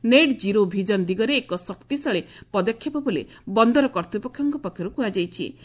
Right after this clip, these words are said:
ଏକ ସାମାଜିକ ଗଣମାଧ୍ୟମ ପୋଷ୍ଟରେ ଶ୍ରୀ ମୋଦି କହିଛନ୍ତି, ଏହା ଏକ ପ୍ରଶଂସନୀୟ ପ୍ରୟାସ। ସ୍ଥାୟିତ୍ୱକୁ ତ୍ୱରାନ୍ୱିତ କରିବା ସହିତ ନେଟ୍ ଜିରୋ ଭିଜନକୁ ଏହା ସଶକ୍ତ କରିବ।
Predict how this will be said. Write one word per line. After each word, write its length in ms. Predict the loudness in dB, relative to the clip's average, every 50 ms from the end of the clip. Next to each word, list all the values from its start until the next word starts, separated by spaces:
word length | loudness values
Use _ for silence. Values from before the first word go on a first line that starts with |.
| -20 -18 0 0
ଏକ 120 | 2 2 2 0
ସାମାଜିକ 460 | 2 0 2 2 2 2 2 0 -2 -2 -2
ଗଣମାଧ୍ୟମ 560 | -2 -2 0 0 -2 -2 -4 -2 0 0 0 0 -2 -2
ପୋଷ୍ଟରେ 360 | -2 -2 -2 -2 -2 -4 -6
ଶ୍ରୀ 180 | -6 -4 -4 -2
ମୋଦି 240 | -2 -2 -2 -4 -6
କହିଛନ୍ତି, 520 | -6 -4 -6 -4 -2 -2 -2 -2 -2 -4 -6 -6 -10 -20 -20 -8 _
ଏହା 140 | 0 2 2
ଏକ 120 | 2 0 -2 -6
ପ୍ରଶଂସନୀୟ 680 | -4 -6 -4 -2 -2 -2 -2 -2 -2 0 0 0 0 -2 -4
ପ୍ରୟାସ। 360 | -4 -2 -2 -2 -2 -4 -6 -10 -12 -16 _ _ -20 -20 -14 _
ସ୍ଥାୟିତ୍ୱକୁ 640 | -12 -4 2 4 4 4 4 2 0 -2 -2 -2
ତ୍ୱରାନ୍ୱିତ 460 | -2 -2 -2 2 4 4 2 2 0 -4
କରିବା 300 | -4 -4 -4 -4 -4 -4
ସହିତ 300 | -6 -4 -6 -6 -4 -2 0 0
ନେଟ୍ 280 | 2 4 4 2 2 2 -2
ଜିରୋ 180 | -4 -2 -2 -2 -2
ଭିଜନକୁ 460 | -4 -2 0 0 0 0 0 -4 -8 -8 -10 -20 -20 -10 -4
ଏହା 140 | -2 -2 -2
ସଶକ୍ତ 460 | -2 -6 -8 -6 -8 -8 -8 -10 -12 -10
କରିବ। 280 | -6 -4 -4 -4 -6